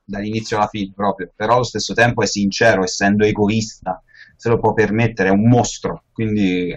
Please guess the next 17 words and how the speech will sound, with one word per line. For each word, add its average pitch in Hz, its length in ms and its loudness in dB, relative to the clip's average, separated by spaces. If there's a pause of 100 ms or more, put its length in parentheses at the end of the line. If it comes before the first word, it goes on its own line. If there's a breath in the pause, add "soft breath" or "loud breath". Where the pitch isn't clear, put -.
quello 123 200 0
mi 104 60 -2
piace 101 220 0
molto, 101 380 0 (480)
moltissimo. 104 680 -4 (640 soft breath)
Non 135 200 8
che 127 100 2
io 120 160 4
voglio 110 340 4
o 107 240 4
sono 104 420 0
egoista, 98 680 -2 (300 loud breath)
ma 110 180 -2
mi 113 180 0
piace 120 380 2
la 107 200 4
verità 127 720 2